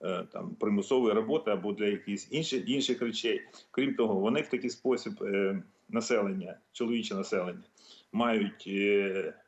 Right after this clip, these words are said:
вони вважають підстави забрати до лав цих бандформувань, які у них є. От, я хочу сказати, це дуже небезпечна річ, і я б хотів порадити всім, хто на сьогоднішній день там знаходиться,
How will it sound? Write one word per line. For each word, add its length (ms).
вони 180
вважають 500
підстави 540
забрати 640
до 540
лав 500
цих 280
бандформувань, 720
які 280
у 80
них 240
є. 300
От, 400
я 180
хочу 240
сказати, 420
це 160
дуже 280
небезпечна 600
річ, 320
і 460
я 120
б 140
хотів 300
порадити 460
всім, 240
хто 140
на 100
сьогоднішній 380
день 180
там 160
знаходиться, 600